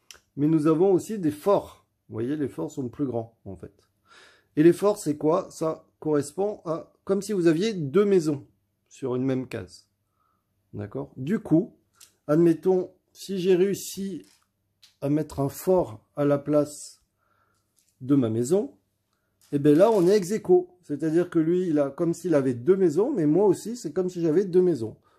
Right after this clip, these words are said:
Du coup, on aura trois points chacun en fin de victoire. En fin de partie, pardon. Nous avons aussi des cartes comme ça, qui rajoutent de la difficulté.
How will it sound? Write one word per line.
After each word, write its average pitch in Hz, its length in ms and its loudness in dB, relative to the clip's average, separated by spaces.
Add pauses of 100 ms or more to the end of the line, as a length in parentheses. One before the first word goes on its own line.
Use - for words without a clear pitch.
(160)
Du 123 180 -4
coup, 185 300 0
on 196 120 2
aura 156 460 2
trois 180 220 -2
points 170 220 -2
chacun 151 600 -6
en 208 120 -6
fin 170 220 -6
de 170 80 -6
victoire. 127 480 -12 (920)
En 127 120 -4
fin 170 160 2
de 160 80 2
partie, - 320 -8 (100)
pardon. - 200 -16 (1800)
Nous 190 220 2
avons 220 280 4
aussi 220 460 -6 (1900)
des 151 180 0
cartes - 260 2
comme 190 200 2
ça, 156 340 -4 (920)
qui - 160 -4
rajoutent 165 360 2
de 180 80 2
la 160 140 4
difficulté. 165 720 -8